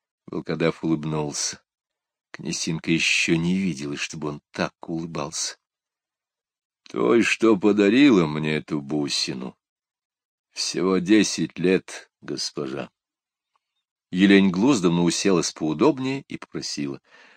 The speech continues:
«Расскажи мне о себе, волкодав».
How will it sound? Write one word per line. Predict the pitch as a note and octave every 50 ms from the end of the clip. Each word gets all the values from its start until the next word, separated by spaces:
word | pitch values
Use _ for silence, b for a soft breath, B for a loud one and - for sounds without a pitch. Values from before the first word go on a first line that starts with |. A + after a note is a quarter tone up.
| b b b b b b b b b _ -
«Расскажи | G#2 B2+ C3 - - D#3+ F3 A#3 B3
мне | A3 D#3 G2 F2
о | E2
себе, | - - - E2+ D2 C#2+ D#2 D2+ D2+ C#2+
волкодав». | C#2+ D2 C#2+ - - - C#2+ D2 C#2 - _ _ _